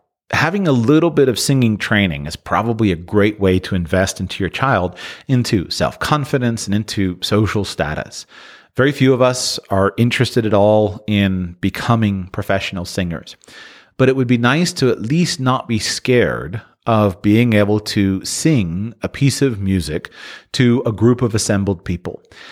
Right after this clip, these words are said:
And in our modern society, I think, unfortunately, this is something that we've lost. And I, I think this is a really beautiful part of history.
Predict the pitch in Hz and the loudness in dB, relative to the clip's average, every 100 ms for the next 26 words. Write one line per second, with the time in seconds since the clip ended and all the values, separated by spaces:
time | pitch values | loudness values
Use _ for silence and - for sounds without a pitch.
0 | - _ 117 117 120 143 190 - - 151 | -20 _ 0 2 4 2 2 -2 -2 -2
1 | 165 156 - 113 107 - 156 - 120 123 | 0 0 0 0 2 0 -2 -2 -2 0
2 | 160 185 - 110 98 135 160 - 131 131 | 2 2 2 -2 0 0 2 0 0 -2
3 | 117 123 113 123 - 104 160 110 104 - | 0 -2 -2 -8 -4 2 2 0 -4 -8
4 | 87 85 175 165 - 151 - 147 131 117 | -6 -2 -2 -2 -4 -2 -2 0 0 2
5 | 113 131 110 101 135 - 95 - 98 - | 2 0 2 2 2 -2 -4 0 0 -2
6 | - 87 135 131 - - | -10 -2 -2 -2 -8 -16